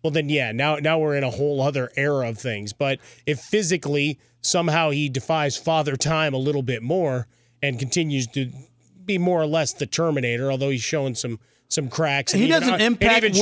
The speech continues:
Speaker 2: winning
Speaker 1: Schwarzenegger.
Speaker 2: anymore. He doesn't impact winning now. He's putting up
Speaker 1: No.
Speaker 2: great numbers, and they don't even win.
Speaker 1: Well, but that's the thing, right? If you're one of these bottom-feeding franchises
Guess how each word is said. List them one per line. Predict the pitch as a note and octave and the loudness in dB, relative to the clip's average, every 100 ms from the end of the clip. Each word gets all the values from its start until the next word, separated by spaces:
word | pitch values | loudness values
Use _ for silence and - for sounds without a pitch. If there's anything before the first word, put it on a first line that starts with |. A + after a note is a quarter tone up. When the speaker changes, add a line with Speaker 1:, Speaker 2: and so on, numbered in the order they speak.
| C4+ | 4
Speaker 2:
winning | D4+ A3+ | 4 4
Speaker 1:
Schwarzenegger. | G#3+ | 4
Speaker 2:
anymore. | A3+ G#3 A#3 B3+ B3+ | 4 4 4 4 2
He | A3+ | 2
doesn't | D#4 C4 | 2 2
impact | F3+ G#3+ G3+ G#3 F#3 | 2 2 2 2 2
winning | E3+ G#3 G#3+ G#3+ | 2 2 4 4
now. | G#3 C#4+ A#3+ | 4 4 2
He's | G#3 | 2
putting | - C4 A3+ | 0 2 4
up | A#3 | 4
Speaker 1:
No. | D#4+ E4 | 6 6
Speaker 2:
great | B3 B3 | 4 4
numbers, | G#3 C#4 D4+ G#3+ F3+ | 4 4 2 2 4
and | F#3 | 4
they | A#3+ | 4
don't | C4 | 4
even | B3+ A#3+ B3 A#3 | 4 4 4 4
win. | D#4 A#4+ | 2 4
Speaker 1:
Well, | D4+ D4 | 4 4
but | C4 | 4
that's | C#4+ - | 2 0
the | |
thing, | A#3 E4+ F4+ F3 | 2 2 4 4
right? | G3 A3+ | 4 2
If | F3+ | 0
you're | D4 | 2
one | C#4+ | 2
of | A#3+ | 2
these | G#3 C#3+ | 0 0
bottom-feeding | G3+ A#3 A3+ F3+ G#3+ A3 G3 D#3+ | 2 2 0 0 -2 0 0 0
franchises | F#3+ A#3+ D4+ A#3+ E3 C3+ B2+ E3 - | 0 2 0 2 0 0 0 -2 -4